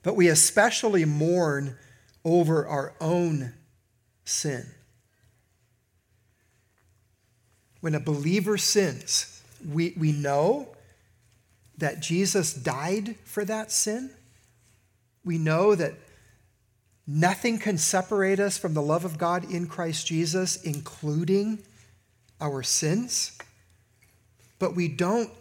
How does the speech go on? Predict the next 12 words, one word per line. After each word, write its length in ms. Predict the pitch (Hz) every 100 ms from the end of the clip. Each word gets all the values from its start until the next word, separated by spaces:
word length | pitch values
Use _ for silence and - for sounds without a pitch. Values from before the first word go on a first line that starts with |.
| -
take 320 | - 208 202
our 100 | 151
sin 580 | - - 190 170 135 -
lightly. 640 | 139 139 208 - 156 214 - - _ _ _ _ _ _ _ _ _ - _ _ _ _ _ -
It 300 | 190 - 143
grieves 540 | 139 170 190 208 -
the 80 | 190
Holy 380 | - 190 190 196
Spirit. 720 | - - 170 185 208 208 - - _ _ _ _ _ _ _ _ _ _
It 280 | 175 165 156
dishonors 800 | 147 151 - 156 156 180 190 160
God. 720 | 127 147 139 156 175 190